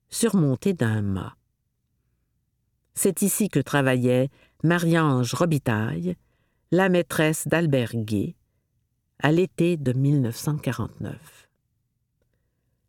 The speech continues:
La serveuse de dix-neuf ans avait été séduite deux ans plus tôt par l'élégant bijoutier qui l'a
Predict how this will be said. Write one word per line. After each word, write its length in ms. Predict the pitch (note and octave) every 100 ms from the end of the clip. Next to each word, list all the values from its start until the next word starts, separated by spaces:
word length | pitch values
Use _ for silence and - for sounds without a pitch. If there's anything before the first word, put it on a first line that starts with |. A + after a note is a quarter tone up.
| -
La 60 | D#3+
serveuse 500 | - F3 E3 A3 D3
de 100 | C3+
dix-neuf 520 | B2+ D3+ C#3 A#2 B2
ans 220 | C#3+ G#3 - _ _ _ _ _ -
avait 160 | D3+
été 320 | G#3+ A3+ - B3+
séduite 720 | - D3+ B2 C3 F3 - B2+ C#3
deux 280 | E3 D#3+
ans 140 | D#3+ D#3
plus 260 | - C3
tôt 380 | A#2+ - F3+ A#3 - _ _ _ _ _ -
par 320 | E3+ C3 C3
l'élégant 600 | F3+ G3+ F3 D3+ E3 E3+
bijoutier 960 | C3 D3+ B2+ A#2 A#2 - - G#3+ B3 - _ _ _ _ _ -
qui 140 | F#3
l'a 220 | F3 F#3